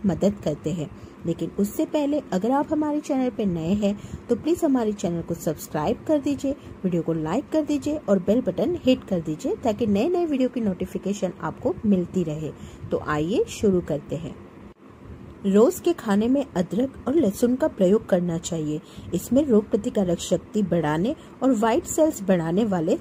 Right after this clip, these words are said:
तत्व होते हैं। रोजाना आठ दस बादाम खाना शुरू कर दें। रात को भिगोकर रख दें, सुबह में छिलका निकाल के खा लें। इसे शरीर और स्वास्थ्य के लिए बहुत सेहतमंद माना जाता है।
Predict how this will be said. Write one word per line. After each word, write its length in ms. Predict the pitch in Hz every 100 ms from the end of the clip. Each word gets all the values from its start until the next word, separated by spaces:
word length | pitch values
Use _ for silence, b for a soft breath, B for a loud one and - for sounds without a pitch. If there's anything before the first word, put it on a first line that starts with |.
| -
तत्व 280 | 190 170 -
होते 340 | 170 151 - 143
हैं। 220 | 147 - - - - - B B B
रोजाना 540 | 190 208 208 269 320 349 -
आठ 180 | 214 302 269
दस 200 | 302 -
बादाम 300 | 180 175 208
खाना 340 | 262 220 202 269
शुरू 340 | - 214 185 214
कर 200 | 165 156
दें। 180 | 151 147 B B 170
रात 260 | 180 - -
को 120 | 294
भिगोकर 500 | 226 202 196 208 208
रख 160 | 180 254
दें, 260 | 190 190 277 -
सुबह 300 | - 202 339
में 140 | 403
छिलका 400 | 392 226 185 214
निकाल 360 | 262 208 180 165
के 160 | 311
खा 240 | 349 226 185
लें। 180 | 165 151 B B B
इसे 220 | 262 359
शरीर 400 | 349 220 208 320 -
और 80 | 240
स्वास्थ्य 440 | 269 - 226 - 339
के 120 | 262
लिए 200 | 202 277 - -
बहुत 280 | 170 269
सेहतमंद 560 | - 240 233 214 214 214
माना 240 | 190 170
जाता 320 | 165 160 - 156
है। 160 | 147